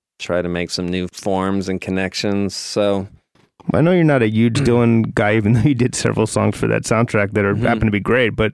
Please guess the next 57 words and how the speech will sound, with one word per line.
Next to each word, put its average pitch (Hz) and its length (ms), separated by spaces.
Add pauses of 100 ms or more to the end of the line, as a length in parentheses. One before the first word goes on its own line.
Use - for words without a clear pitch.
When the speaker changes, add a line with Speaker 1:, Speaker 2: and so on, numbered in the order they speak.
Speaker 2:
he 165 180
once 175 260
said 139 520 (300)
he 135 120
was 151 140
in 147 80
the 131 60
studio, 135 480
like, 117 220
in 110 100
the 101 160
eighties 107 400
or 101 80
something. 95 520
Not, 151 200
not 127 160
a 110 40
great 104 200
Dylan 101 260
period. 98 420 (160)
I'm 113 100
in 110 100
no 107 100
way 107 120
making 107 240
a 113 60
<laughs> - 100
comparison. - 480
Speaker 1:
Mm-hmm. 107 380
Speaker 2:
But 170 320
he 147 60
was 147 120
in 143 60
the 139 80
studio 135 460
and 120 240
the 117 80
producer 127 360
was 117 120
like, 120 140
"Well, 127 100
why 135 100
don't 147 160
you 127 180
actually 117 320
just 113 220
do 120 220
it, 107 120
you 123 120
know, 110 120
guitar 110 300
and 104 80
harmonic?" 110 440
And, 107 120
and 127 240
Dylan's 123 300
like, 113 240